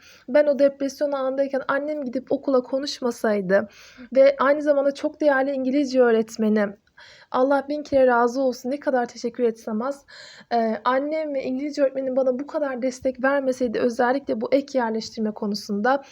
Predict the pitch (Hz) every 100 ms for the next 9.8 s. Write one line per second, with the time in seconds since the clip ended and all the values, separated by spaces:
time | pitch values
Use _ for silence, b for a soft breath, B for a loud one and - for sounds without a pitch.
0 | B 302 311 302 254 254 285 240 240 302
1 | 269 247 240 254 277 233 233 220 185 175
2 | 180 254 - _ B B B B 247 262
3 | 262 285 269 262 277 302 285 - - 240
4 | 262 254 269 285 233 302 302 240 226 208
5 | 220 277 285 269 262 254 285 262 247 269
6 | 285 226 214 202 202 185 180 185 285 -
7 | b b b _ _ _ _ - - 302
8 | 254 277 277 254 254 277 254 262 226 254
9 | 240 262 262 240 240 220 220